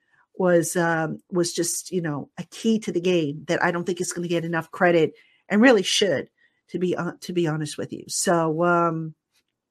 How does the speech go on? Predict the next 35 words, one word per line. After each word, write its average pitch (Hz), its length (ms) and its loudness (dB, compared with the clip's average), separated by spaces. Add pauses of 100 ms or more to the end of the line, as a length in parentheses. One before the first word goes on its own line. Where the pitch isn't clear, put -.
(1000)
kudos 247 300 4
on 220 120 8
that. 214 220 6
Now 220 100 4
let's 240 300 2
talk 247 260 4
about 214 520 4 (160)
what 208 200 0
the 226 60 -2
defense 226 640 0
did 180 180 -2
a 156 60 0
little 160 220 -4
bit 147 180 -4
differently. - 600 -8 (1040)
The, 185 380 -6
as 220 180 10
I 269 60 12
mentioned 254 360 4
before, 196 640 0 (180)
the 190 380 -4 (120)
run 208 520 0 (140)
game, 170 420 -2
the 170 100 -4
run 196 220 0
defense, 175 800 -6 (220)
not 190 240 0
very 170 200 2
good. 135 180 -4 (760)
Hundred 247 360 0
fifty-nine 208 500 -2
yards 190 300 0
on 180 240 -2
the 180 80 -4
ground, 160 500 -6